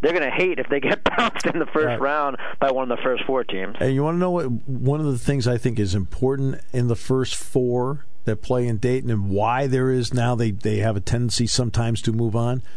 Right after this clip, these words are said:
Speaker 2: I think once you get into the tournament and then you win, you now have automatic momentum against the team that has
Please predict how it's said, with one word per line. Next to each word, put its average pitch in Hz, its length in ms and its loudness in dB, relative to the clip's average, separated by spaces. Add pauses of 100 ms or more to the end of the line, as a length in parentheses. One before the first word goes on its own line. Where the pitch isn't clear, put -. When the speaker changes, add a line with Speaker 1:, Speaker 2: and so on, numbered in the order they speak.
(280)
Speaker 2:
I - 60 0
think 123 260 0
once 139 320 0
you 214 100 2
get 170 180 2
into 135 180 0
the 120 140 -2
tournament 104 520 0 (320)
and 120 140 2
then 107 140 0
you 98 120 2
win, 95 440 -2 (640)
you 151 120 2
now 196 220 0
have 156 160 2
automatic 143 500 2
momentum 131 400 2
against 120 300 0
the 110 100 0
team 131 380 0
that 113 140 2
has 107 400 0